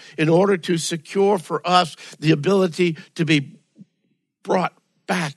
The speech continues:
into that right relationship with the God of all creation. To allow us to live our lives then in obedience and for the full glory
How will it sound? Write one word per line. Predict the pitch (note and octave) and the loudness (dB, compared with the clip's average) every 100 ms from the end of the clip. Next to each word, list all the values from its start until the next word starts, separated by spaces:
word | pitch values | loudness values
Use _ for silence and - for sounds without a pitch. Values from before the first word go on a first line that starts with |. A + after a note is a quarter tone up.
| - | -8
into | E3+ E3+ D#3+ | -6 -2 -2
that | D3 C#3 - | -2 -4 -10
right | C#3 D#3+ E3 | -6 -4 -4
relationship | D3 D3 D3+ D3+ - B2+ - A2+ _ _ _ _ _ _ _ _ | -8 -4 -2 -4 -8 -12 -12 -14 _ _ _ _ _ _ _ _
with | C#3 | -14
the | C#3+ | -12
God | B2 C#3 C#3+ | -10 -10 -8
of | D3+ C3 | -6 -4
all | C#3 | -4
creation. | C#3 - C#3+ B2+ B2+ - D3 _ _ _ _ _ _ _ _ _ _ _ _ _ - _ - | -6 -8 -8 -8 -10 -14 -18 _ _ _ _ _ _ _ _ _ _ _ _ _ -20 _ -4
To | D3 | 2
allow | C#3+ D3 F#3 G3+ | 4 6 4 4
us | F3+ - | 0 -2
to | C#3+ | -2
live | D3+ G3+ F3 | 2 2 2
our | F3 D#3 | 0 0
lives | D3+ E3+ E3+ C3+ B2 B2 | 0 2 2 -2 -4 -4
then | C3 B2 A2 - C#3+ | -2 -2 -4 -16 -4
in | F3 F3+ E3+ - | 2 2 0 -2
obedience | D3 C3+ - E3+ F#3+ C3+ A#2 - - - - _ _ - | -2 0 -2 -2 -2 -2 -4 -8 -18 -20 -20 _ _ -8
and | C3+ C3+ | -6 -2
for | D3+ | 0
the | C#3 B2+ | 0 -2
full | - E3+ F3+ F3+ F3+ D#3 _ E3 | -4 0 2 4 0 -4 _ -12
glory | C#3+ D#3 C#3 C3+ B2 | -2 0 2 0 -6